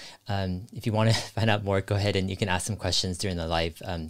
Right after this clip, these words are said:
Q and A after I kinda share some initial thoughts. Um, anyways, in this video, it's gonna be actually a really interesting video because I'm gonna be talking about some real-time issues like inflation or the stock market, even Tesla, but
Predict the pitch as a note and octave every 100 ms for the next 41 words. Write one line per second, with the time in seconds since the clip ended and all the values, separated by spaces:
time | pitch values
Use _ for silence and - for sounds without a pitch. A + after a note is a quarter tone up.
0 | - - A2+ G2+ F2 D#2+ E2 - F#2 E2+
1 | - E2+ D#2+ - E2 - E2 E2 D#2 -
2 | D2+ E2 D#2+ - - - - - - -
3 | - B2+ A#2+ - - D3+ D3 C3 - C3+
4 | C3+ F3+ - D3 C3+ B2 A#2 - - _
5 | _ _ _ _ _ A#2+ - B2+ A#2+ A#2
6 | - - G#2+ - G#2+ D3 C#3 - A2+ G2+
7 | F#2+ F#2+ F2+ F2 - - - - B2+ B2
8 | - _ _ - C3+ D#3 D3+ C3 B2 C#3+
9 | A#2 G#2+ G2+ F#2 A2+ G#2+ - G2+ F2 -
10 | F2+ G2 F#2+ G2+ F2+ G2 G2 - F2 E2
11 | G#2+ F2+ F2 F2 - F#2+ G2+ F#2 F2+ F2
12 | E2 D#2+ - G#2 G#2 G#2 F#2+ - G2 -
13 | E2+ - G2